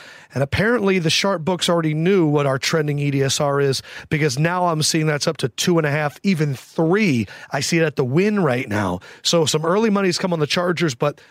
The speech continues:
they are the number two mismatch in E D S R over the Broncos this week.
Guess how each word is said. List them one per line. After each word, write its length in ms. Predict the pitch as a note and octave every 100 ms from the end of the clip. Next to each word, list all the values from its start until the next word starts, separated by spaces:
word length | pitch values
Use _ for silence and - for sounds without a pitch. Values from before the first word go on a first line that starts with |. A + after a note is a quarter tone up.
| _
they 160 | D#3+
are 140 | F3 E3+
the 140 | D#3+
number 260 | D#3 E3+ E3
two 240 | - E3+
mismatch 640 | C#3 E3 - D3 C3+ A#2+
in 80 | D3
E 80 | C#3
D 120 | C3+
S 140 | C#3 -
R 220 | C#3+ C#3
over 220 | C#3+ C#3
the 60 | B2
Broncos 340 | C3+ A#2+ A#2 A2+ F#2
this 200 | F#2 -
week. 320 | F2 D#2 -